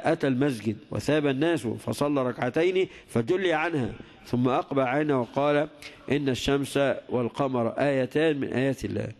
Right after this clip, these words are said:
فإذا رأيتم منها شيئاً فصلوا وادعوا الله حتى يكشفها'". قال الإمام البخاري رحمه الله: "من جر إزاره من غير خيلاء". يبقى المسألة مقيدة،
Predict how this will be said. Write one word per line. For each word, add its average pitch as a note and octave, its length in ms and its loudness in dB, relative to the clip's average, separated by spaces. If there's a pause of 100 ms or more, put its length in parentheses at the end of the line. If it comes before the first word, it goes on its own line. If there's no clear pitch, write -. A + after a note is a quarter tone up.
(280)
فإذا B2 280 0
رأيتم C3 320 0
منها B2+ 360 2
شيئاً C#3+ 280 2
فصلوا D#3 600 0
وادعوا B2+ 260 0
الله B2+ 320 2 (300)
حتى C#3+ 600 0 (120)
يكشفها'". A#2 600 -6 (560)
قال C#3+ 240 2
الإمام B2 320 2
البخاري B2 380 0
رحمه A2 200 -2
الله: B2+ 200 2
"من A#2 180 2
جر B2 460 0
إزاره D3 540 2 (280)
من A2+ 180 2
غير C#3 340 2 (220)
خيلاء". A2 340 0 (640)
يبقى B2 360 2
المسألة A#2+ 440 2
مقيدة، D#3 600 0